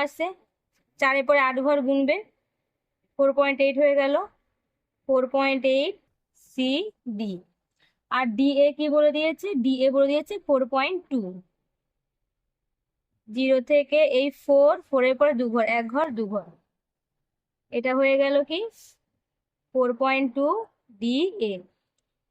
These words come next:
আর এসি কর্ণ আমাকে বলে দিয়েছে ছ সেন্টিমিটার, সিক্স সেমি এসি কর্ণ।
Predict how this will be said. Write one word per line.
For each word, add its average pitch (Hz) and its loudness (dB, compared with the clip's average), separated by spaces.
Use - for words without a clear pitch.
আর 254 0
এসি 262 -2
কর্ণ 277 2
আমাকে 285 0
বলে 262 0
দিয়েছে 285 0
ছ - -16
সেন্টিমিটার, 196 -6
সিক্স 262 -4
সেমি 294 0
এসি 240 -2
কর্ণ। 208 -2